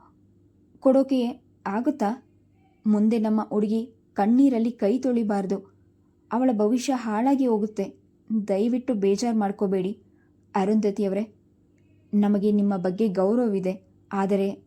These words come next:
ವರ ಮಾತ್ರ ಹಿಡಿಸ್ಲಿಲ್ಲ. ಜನರ ಅಭಿಪ್ರಾಯಕ್ಕೆ ಅರುಂಧತಿ ತಲೆಬಾಗಲೇಬೇಕಾಯ್ತು. ಗಂಡ ಹೆಂಡತಿಯ ಪರಸ್ಪರ ಚರ್ಚಿಸುವಾಗ ಗೋಪಾಲನ ಚರಿತ್ರೆ ಬಹಿರಂಗವಾಗುತ್ತಿತ್ತು. ಕೇಶವನಂತೂ ಕುಗ್ಗಿ ಹೋಗುತ್ತಿದ್ದ. ಪರಿಚಯಸ್ಥರ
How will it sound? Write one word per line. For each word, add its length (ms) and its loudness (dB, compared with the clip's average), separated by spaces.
ವರ 300 0
ಮಾತ್ರ 320 0
ಹಿಡಿಸ್ಲಿಲ್ಲ. 580 -2
ಜನರ 360 4
ಅಭಿಪ್ರಾಯಕ್ಕೆ 680 0
ಅರುಂಧತಿ 560 0
ತಲೆಬಾಗಲೇಬೇಕಾಯ್ತು. 1200 0
ಗಂಡ 320 2
ಹೆಂಡತಿಯ 520 0
ಪರಸ್ಪರ 540 -2
ಚರ್ಚಿಸುವಾಗ 800 -2
ಗೋಪಾಲನ 680 4
ಚರಿತ್ರೆ 540 0
ಬಹಿರಂಗವಾಗುತ್ತಿತ್ತು. 1120 0
ಕೇಶವನಂತೂ 720 2
ಕುಗ್ಗಿ 380 -2
ಹೋಗುತ್ತಿದ್ದ. 540 0
ಪರಿಚಯಸ್ಥರ 680 0